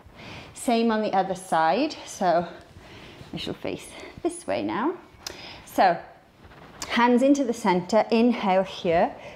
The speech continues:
sitting tall on the heels. Exhale, the twist is over to the left this time. Stay here working on the twist, or we'll take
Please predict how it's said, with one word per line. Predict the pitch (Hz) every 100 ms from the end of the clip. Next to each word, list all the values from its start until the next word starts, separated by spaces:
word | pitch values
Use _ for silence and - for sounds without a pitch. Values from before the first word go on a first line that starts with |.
| -
sitting | - 254 240 262 262
tall | - - 165 170 214
on | 277 202 185 185
the | 180 175
heels. | 165 - 175 147 160 269 330 - - _ - - - - - 202
Exhale, | 202 - - 226 233 226 -
the | 214
twist | - 226 202 - - 214
is | 196
over | 196 190 180 190 180 - - - - - - - -
to | - - 311
the | 277
left | 127 - - -
this | 202 202
time. | - 208 196 196 - - - - - - - -
Stay | - - - 226
here | 233 277 262
working | 220 214 208 262 247
on | 226 214
the | 185
twist, | - - 302 - - - - - - - - -
or | 196 196
we'll | 214 196
take | - 202 180 -